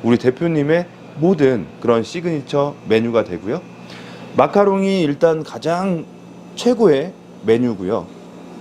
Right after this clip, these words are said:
왜냐하면 많이 팔리니까. 그리고 그냥 마카롱이 아니라 강원도의 특징을 담았다라는 그런 장점이 있고요. 그 다음에 다시 샥 가서 감자빵, 다시 감자빵까지.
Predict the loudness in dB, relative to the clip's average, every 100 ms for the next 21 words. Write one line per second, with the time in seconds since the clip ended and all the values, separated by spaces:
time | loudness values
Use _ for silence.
0 | -18 -18 -18 -16 -2 2 4 2 -2 -6
1 | -14 -20 -20 -20 -14 -4 0 0 0 -4
2 | -6 -4 -6 -6 -16 -16 -16 -16 -16 -18
3 | -18 -18 -8 2 2 4 2 2 -2 -20
4 | -20 -20 -4 2 4 4 0 -2 -4 -4
5 | -4 -4 -4 -2 -2 -6 -10 -2 0 0
6 | 0 -4 2 4 4 0 -16 -20 -16 -8
7 | -8 -2 0 2 4 2 0 -2 0 0
8 | -2 -2 -4 0 2 2 0 -2 -4 -4
9 | -2 -2 -4 0 0 0 -16 -18 -16 0
10 | 2 4 2 2 -2 -10 -14 -12 -8 0
11 | 0 0 -16 -20 -20 -20 -20 -20 -20 -20
12 | -18 -18 -8 0 2 4 2 0 -6 -20
13 | -18 -10 -2 0 0 0 0 0 -2 -4
14 | -4 -8